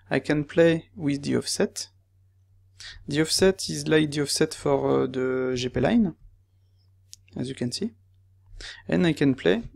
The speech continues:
with the only rim. Yep. I will just do double side.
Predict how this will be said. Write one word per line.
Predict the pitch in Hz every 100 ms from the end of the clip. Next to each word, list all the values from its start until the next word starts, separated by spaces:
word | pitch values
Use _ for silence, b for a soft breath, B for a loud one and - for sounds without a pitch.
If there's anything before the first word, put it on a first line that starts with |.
| -
with | 135 180 180 - _ _ -
the | 156 -
only | 156 151
rim. | 131 127 120 - - _ - -
Yep. | - _ - B B B B
I | -
will | 123 101
just | 113 143 - - -
do | 135 135 - _ _ _ - - - _ _ _ _ _ _ -
double | 143 143 135
side. | 160 165 185